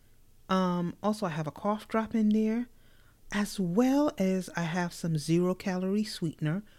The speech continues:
And also, I have in there some homemade elderberry syrup, 'cause yeah, it is that time of the year. So yeah, so that's what's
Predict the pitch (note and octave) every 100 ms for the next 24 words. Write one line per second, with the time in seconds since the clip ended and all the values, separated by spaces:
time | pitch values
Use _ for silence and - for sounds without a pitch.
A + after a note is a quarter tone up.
0 | - - - - E3+ D#3 D#4 G#4 - D#3
1 | C#3 - - E3 D#3+ G3 G3+ G3+ G3 -
2 | _ C#4 E4+ G3+ D3+ C#3+ D#3+ _ - -
3 | - - - F3 D#3+ D#3 - B3+ C4+ C#4
4 | D4 D4+ C#4 - - D#3+ F#3 G3+ G3+ G#3
5 | G#3+ - - - - F#3 F#3 F#3+ D#3+ D3
6 | D#3+ D#3+ D#3+ - - - D3 - - -
7 | - C#3+ D#3+ C#3+ A#2+ - - - - -
8 | F#3+ B3 - F#3 - A3 G#3+ A3 G#3+ F3+
9 | A#2+ - - - - - - - - -
10 | - - - - C#4 B3+ E3+ - E3 E3
11 | F3 - - D#3+ E3+ E3 -